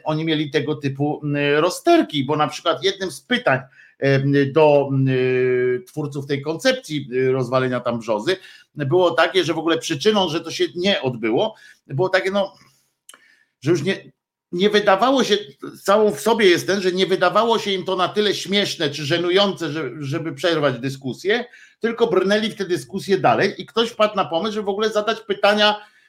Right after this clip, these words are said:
em, pytania techniczne, prawda, do takiej <laughs> koncepcji,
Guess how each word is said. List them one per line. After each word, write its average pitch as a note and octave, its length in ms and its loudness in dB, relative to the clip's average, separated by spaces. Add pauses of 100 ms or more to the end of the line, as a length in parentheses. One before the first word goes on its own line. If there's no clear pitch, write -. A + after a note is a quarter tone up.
(140)
em, F3+ 260 0 (160)
pytania G3+ 360 0
techniczne, D#3+ 720 0
prawda, D3+ 440 4
do D#3+ 80 -2
takiej D#3+ 440 0 (120)
<laughs> D3+ 200 0
koncepcji, D3 640 -2